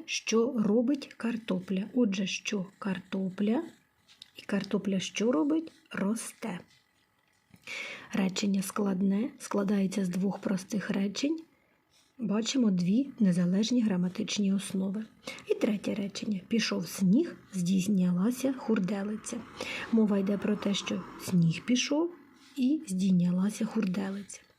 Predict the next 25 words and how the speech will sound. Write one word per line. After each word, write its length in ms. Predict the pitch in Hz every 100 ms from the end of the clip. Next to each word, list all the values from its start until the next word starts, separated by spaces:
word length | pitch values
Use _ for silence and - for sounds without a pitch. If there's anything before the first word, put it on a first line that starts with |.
| _
Два 280 | 185 185 381
незалежні 600 | 262 185 185 214 226 185
речення 460 | 190 180 202 185 180
між 220 | 175 -
собою. 440 | - 175 254 220 - - - - - -
Отже, 280 | 220 175 - - -
ділимо 380 | 180 202 196 196
умовно 440 | 185 226 330 269
їх 240 | 185 175 196
на 100 | 180
дві 240 | 160 247
частинки, 640 | 247 240 - 190 175 170
це 180 | 202 190
речення. 540 | 185 180 - 220 220 220 - - - -
Перша 340 | 214 262 262 240
частинка, 600 | 196 - 214 277 311 254
як 160 | 202
ви 80 | 190
бачите, 460 | 175 185 202 - 180
«пішов 400 | 190 - 214 196
сніг». 420 | 226 220 175 - - - - -
Як 180 | 196
ви 140 | 208 240
побачили 600 | 220 202 190 185 196 185
таку, 440 | 190 185 190 196